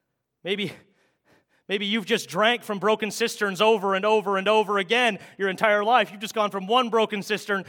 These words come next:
to the next broken cistern to the next broken cistern, trying to find a cistern that's not broken.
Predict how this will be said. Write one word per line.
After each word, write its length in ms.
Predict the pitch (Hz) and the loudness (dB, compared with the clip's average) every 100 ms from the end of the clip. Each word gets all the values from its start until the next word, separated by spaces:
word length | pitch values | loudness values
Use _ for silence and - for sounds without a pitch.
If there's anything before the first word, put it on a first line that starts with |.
| - | -10
to 80 | - | -6
the 100 | 185 | 0
next 300 | 226 277 185 | 2 2 0
broken 320 | 196 202 202 | -2 0 -2
cistern 400 | 180 190 - 190 - - | -4 -6 -4 -6 -6 -10
to 80 | 190 | -4
the 80 | 185 | 2
next 320 | 277 302 180 | 4 2 0
broken 320 | 208 190 180 | 0 0 -4
cistern, 400 | - 175 190 180 - - | -6 -4 -4 -4 -8 0
trying 320 | 269 320 311 | 4 6 4
to 100 | 254 | 2
find 300 | 285 302 269 | 4 4 4
a 40 | |
cistern 400 | - 339 - 277 | 2 0 2 2
that's 180 | 240 233 | 2 6
not 280 | 330 311 - | 8 8 2
broken. 540 | 277 359 311 214 143 | 10 10 10 4 -2